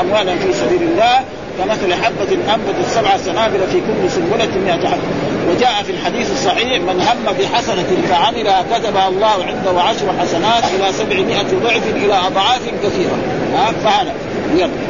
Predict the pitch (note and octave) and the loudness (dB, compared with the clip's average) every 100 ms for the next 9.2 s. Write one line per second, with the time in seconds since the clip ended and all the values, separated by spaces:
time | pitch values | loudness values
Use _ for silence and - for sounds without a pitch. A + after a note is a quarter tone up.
0 | - F3 G3 G3+ A3+ C4+ B3+ A3+ A#3+ A3+ | 0 2 2 2 0 -2 2 0 0 -4
1 | A3+ G#3 E3+ G#3+ F3+ D#3+ - - - D#3 | -4 -4 -2 -2 -2 -6 -4 -4 -2 -2
2 | G3 A3+ G#3+ G#3+ C4 B3 A#3+ C#4 C#4 B3 | 0 0 0 2 2 2 2 2 0 -4
3 | A3+ F3+ G3+ F#3 - - F#3 F3+ D3 - | -6 -4 -2 -2 -2 -4 -2 -2 0 -2
4 | F3+ F#3+ E3+ A#3 F#3+ C#3+ C#3 C#3 F#3+ A#3+ | 0 0 2 -2 -2 -4 -4 0 2 2
5 | C4+ - - F#3+ G3 G#3+ G#3+ A#3 - D4 | 0 -6 -6 -2 0 0 0 0 -2 -4
6 | B3+ F#3 - C4 C4 A3+ G#3 G#3 F3 D#3+ | 0 0 0 0 2 2 2 0 -2 -4
7 | D3 C3+ - - - - - - - - | -4 -4 -6 -4 -4 -4 -4 -4 -4 -4
8 | - E3+ - - - E3 G3 F#3 A#3+ B3+ | -4 -4 -4 -4 -2 0 0 2 0 0
9 | G3 | -4